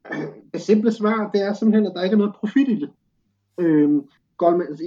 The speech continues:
jeg nævner et eksempel. Der er rigtig mange, man kan, man, man, mange eksempler, man kan hive frem, men jeg nævner for eksempel en rapport, som der udkom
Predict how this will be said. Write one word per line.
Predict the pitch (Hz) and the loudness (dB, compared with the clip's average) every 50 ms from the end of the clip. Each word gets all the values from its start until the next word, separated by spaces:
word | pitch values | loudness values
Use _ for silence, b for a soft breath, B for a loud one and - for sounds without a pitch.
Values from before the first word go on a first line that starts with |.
| 185 180 - | -6 -2 2
jeg | 208 208 | 4 6
nævner | 214 214 220 240 226 | 6 6 6 6 4
et | 208 214 214 | 4 4 4
eksempel. | 214 - - 190 170 165 - 156 156 - - | 2 0 0 -2 -2 -2 -2 -8 -10 -8 -6
Der | 170 | -6
er | 170 185 | -4 -4
rigtig | 190 190 208 | -4 -4 -2
mange, | 196 170 165 185 | -2 0 0 0
man | 185 175 165 | -2 -2 -2
kan, | - 175 156 139 143 | -4 -4 -4 -4 -2
man, | 147 151 143 135 | -4 -6 -6 -6
man, | 147 151 - 143 139 - - | -8 -8 -8 -10 -12 -10 -6
mange | 175 165 180 196 | -4 -2 -2 -2
eksempler, | 185 185 - 190 185 185 175 | -2 -2 -4 -4 -4 -4 -4
man | 165 151 143 | -4 -4 -4
kan | - 151 | -4 -4
hive | 151 147 151 - 165 151 | -4 -4 -4 -6 -8 -8
frem, | 151 - - 208 220 208 180 | -8 -8 -6 -6 -4 -4 -4
men | 175 170 165 165 | -4 -4 -2 -2
jeg | 175 185 | -2 0
nævner | 180 175 185 196 208 196 185 | 0 0 2 0 0 -2 -2
for | - 175 | -6 -10
eksempel | 156 - - 180 - - 165 165 | -8 -6 -6 -6 -6 -6 -6 -4
en | 151 147 143 | -4 -4 -6
rapport, | 147 - - - 135 139 156 160 156 | -8 -12 -10 -8 -4 -4 -4 -4 -6
som | - 160 151 143 | -8 -8 -6 -4
der | 139 | -2
udkom | 135 151 160 156 156 170 156 - | -2 -2 -2 -4 -4 -4 -6 -6